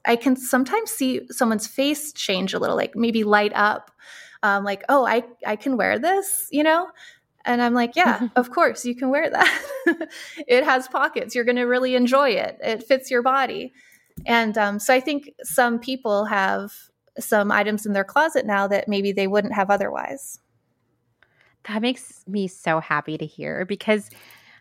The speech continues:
Speaker 2: I feel that most of the brands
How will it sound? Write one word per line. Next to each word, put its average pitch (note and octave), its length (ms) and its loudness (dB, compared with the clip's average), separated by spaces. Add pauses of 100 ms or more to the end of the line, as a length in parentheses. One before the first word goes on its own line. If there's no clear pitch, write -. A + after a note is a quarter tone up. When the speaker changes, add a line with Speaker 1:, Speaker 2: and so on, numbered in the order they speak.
(200)
Speaker 2:
I A3+ 140 4
feel C4 500 -2
that A#3 180 2
most F3+ 540 -2
of E3 280 -2
the E3 440 -6 (100)
brands D#3+ 500 -4